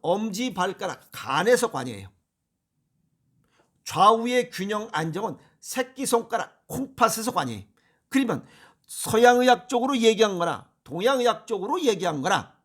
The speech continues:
신장 콩팥과 간 기능이 튼튼해야 파킨슨 병을 예방하고 치유할 수 있다.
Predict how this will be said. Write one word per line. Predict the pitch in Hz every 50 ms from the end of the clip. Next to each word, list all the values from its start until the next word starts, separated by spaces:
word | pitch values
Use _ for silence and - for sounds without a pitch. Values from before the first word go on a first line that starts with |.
| _ _ _ _ _ _ _ _ _ _ _
신장 | - - - 247 254 247 220 233 220 214 185 -
콩팥과 | - 156 240 262 262 - - - 233 226 226 - - 254 254 247 - - - _ _ _ _ -
간 | - - 143 165 196 226 226 254 254 254 254 233
기능이 | 185 220 240 240 233 254 320 359 - -
튼튼해야 | - 262 220 160 - - 196 175 185 196 214 208 - - - _ _ _ -
파킨슨 | - - 233 _ - 269 254 247 - 254 247 233
병을 | 240 240 262 269 277 - - _
예방하고 | - 160 185 196 190 147 196 170 147 143 160 294
치유할 | 294 - - - 170 127
수 | - -
있다. | - - 127